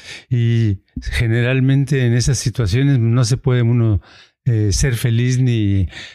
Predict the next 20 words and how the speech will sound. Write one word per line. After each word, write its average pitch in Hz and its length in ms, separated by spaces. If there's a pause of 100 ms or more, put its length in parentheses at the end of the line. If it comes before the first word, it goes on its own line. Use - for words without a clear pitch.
(280)
ni 120 180
aprovechar 117 960
los 123 160
momentos 117 540
bonitos 104 440
de 110 80
la 107 140
vida 190 240
porque 107 260
no 107 160
se 110 160
pueden 104 540
disfrutar, 101 640
¿verdad? 139 320 (600)
Entonces, 151 520
aparte 156 640
de 165 200
eso, 135 240
maneja 131 500
gente. 147 720